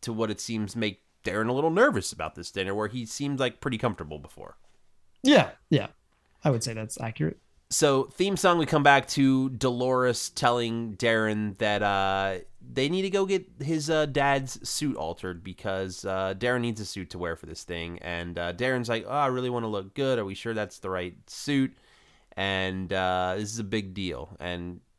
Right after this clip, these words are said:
Speaker 1: I guess Dolores is like, "Yeah, you should, you should wear that suit."
Speaker 2: Well, I think that you,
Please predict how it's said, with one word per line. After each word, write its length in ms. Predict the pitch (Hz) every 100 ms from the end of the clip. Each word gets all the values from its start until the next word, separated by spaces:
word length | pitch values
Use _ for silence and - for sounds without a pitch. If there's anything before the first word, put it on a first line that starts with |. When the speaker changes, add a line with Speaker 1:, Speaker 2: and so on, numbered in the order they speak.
| -
Speaker 1:
I 120 | 92
guess 240 | 98 110 -
Dolores 400 | 104 95 92 -
is 100 | 87
like, 160 | 90 _
"Yeah, 140 | 65 -
you 100 | -
should, 200 | - - -
you 140 | 98
should 160 | 90 -
wear 160 | 85 71
that 160 | -
suit." 300 | - - - _ _ _ _ -
Speaker 2:
Well, 220 | 262 285 254
I 80 |
think 160 | 254 370
that 220 | 302 151 -
you, 200 | 220